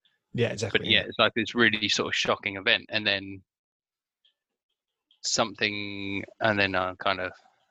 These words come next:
Speaker 2: talking around it a bit now. But do we wanna talk about the next <laughs> thing that happens?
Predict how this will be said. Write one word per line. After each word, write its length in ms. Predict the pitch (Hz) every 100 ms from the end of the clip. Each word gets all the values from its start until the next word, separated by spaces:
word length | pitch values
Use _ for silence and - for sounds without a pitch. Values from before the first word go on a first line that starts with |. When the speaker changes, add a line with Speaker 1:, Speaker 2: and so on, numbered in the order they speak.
| _
Speaker 2:
talking 300 | - 104 95
around 300 | 92 95 92
it 100 | 90
a 60 | 92
bit 180 | 92 92
now. 280 | 92 92 - _ _ _ _ _ _ _ _ _ _ _ _ -
But 80 | -
do 80 | 104
we 120 | 107
wanna 220 | 117 127
talk 200 | 127 139
about 200 | 127 139 127
the 80 | 131
next 480 | 131 131 - -
<laughs> 20 | -
thing 240 | 139 143
that 100 | 143
happens? 560 | 131 131 135 135 -